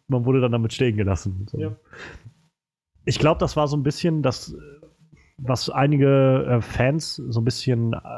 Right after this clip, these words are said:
Speaker 1: naja, ähm, was so einigen Fans übel aufgestoßen ist, dass halt Elektra bloß so in der zweiten Hälfte der Staffel auftauchte und dann halt relativ schnell wieder weg war, so. <laughs> Ähm,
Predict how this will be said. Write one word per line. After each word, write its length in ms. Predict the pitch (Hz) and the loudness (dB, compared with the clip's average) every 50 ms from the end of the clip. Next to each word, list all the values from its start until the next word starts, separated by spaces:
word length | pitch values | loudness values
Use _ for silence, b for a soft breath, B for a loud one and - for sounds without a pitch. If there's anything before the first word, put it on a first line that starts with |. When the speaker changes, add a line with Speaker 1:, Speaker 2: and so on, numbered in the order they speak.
| 120 123 117 98 - | -12 -12 -12 -10 -6
Speaker 1:
naja, 520 | 120 117 113 113 113 117 117 113 117 113 - _ _ _ _ _ _ _ _ - | -4 -2 0 2 4 4 4 2 2 -2 -6 _ _ _ _ _ _ _ _ -4
ähm, 440 | - 104 104 101 101 101 101 107 - _ _ _ _ - | 0 0 2 2 2 0 -2 -4 -6 _ _ _ _ -2
was 160 | 113 107 - | -2 0 2
so 100 | 123 117 | 2 2
einigen 280 | 110 117 120 120 117 | 4 4 4 4 2
Fans 280 | - - 117 113 110 - | 2 2 2 0 0 -2
übel 280 | - - 131 117 120 127 | 0 0 2 4 4 4
aufgestoßen 600 | 127 143 139 - - - - 110 110 110 117 110 | 4 2 2 0 -6 -2 0 0 2 2 0 -2
ist, 160 | 113 - - | -2 -2 -4
dass 160 | 120 - - | -4 -2 0
halt 280 | 117 107 104 - - - - 135 143 _ _ _ _ _ _ _ _ _ _ - | 0 0 0 -2 -8 -20 -20 -20 -20 _ _ _ _ _ _ _ _ _ _ 0
Elektra 480 | 127 117 123 127 - - - 123 117 | 2 4 4 2 0 -2 0 0 0
bloß 240 | 110 113 120 117 - | 2 2 0 0 0
so 60 | - | 0
in 60 | 117 | 0
der 100 | 107 107 | 0 -2
zweiten 320 | - - - 113 117 117 117 | -2 0 0 0 0 2 2
Hälfte 280 | 101 113 135 - - - 110 | 2 2 2 2 0 -2 -2
der 40 | 101 | -2
Staffel 320 | - - 98 - - 107 | 0 0 -2 -2 -2 -2
auftauchte 680 | - 95 90 - - - 101 95 90 - 117 113 123 120 B B B B B B B B | -2 -2 -2 -2 -2 -2 -2 -2 -2 0 0 0 0 -2 B B B B B B B B
und 260 | - 113 110 104 101 | -4 0 0 0 2
dann 540 | 113 110 110 117 117 117 120 123 123 117 104 | 2 2 2 2 2 2 0 0 0 0 2
halt 240 | 101 113 113 110 104 | 2 2 2 2 2
relativ 340 | 107 110 110 104 - 110 - | 2 2 2 2 0 -2 -4
schnell 280 | - - 107 110 107 | 0 0 2 2 2
wieder 180 | 110 107 107 101 | 2 2 2 4
weg 180 | 107 117 - - | 2 2 0 0
war, 160 | 85 85 85 | -2 -2 0
so. 140 | 80 101 98 92 | 0 2 2 4
<laughs> 60 | 82 76 B B B B B B B B B B B _ - | 2 2 B B B B B B B B B B B _ -4
Ähm, 420 | - 101 95 95 92 95 92 90 | 0 0 2 2 2 0 0 -2